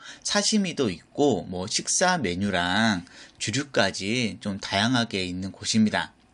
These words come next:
그래서 이곳은 한 여러 명이서 가도 좋고 좀 가족 단위로 가도 꽤 괜찮은 이 식사를 할 수 있는 그런 곳인데요.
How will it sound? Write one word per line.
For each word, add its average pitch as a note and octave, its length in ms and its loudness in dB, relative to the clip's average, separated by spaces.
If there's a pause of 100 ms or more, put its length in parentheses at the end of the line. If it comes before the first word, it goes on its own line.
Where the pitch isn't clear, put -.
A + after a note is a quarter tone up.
(520)
그래서 C3 300 2
이곳은 C#3 480 0
한 D3 260 0
여러 A#2 260 6
명이서 G#2+ 420 2
가도 G2+ 260 -4
좋고 G2 480 -4
좀 G2 140 -8
가족 B2 400 -4
단위로 G2 420 0
가도 G#2 720 -2 (400)
꽤 F#3+ 320 2
괜찮은 G#2+ 960 2 (320)
이 G2 80 -4
식사를 E3+ 420 0
할 E3 120 -4
수 - 160 -2
있는 F#2+ 240 -2
그런 A2 240 2
곳인데요. A2+ 640 0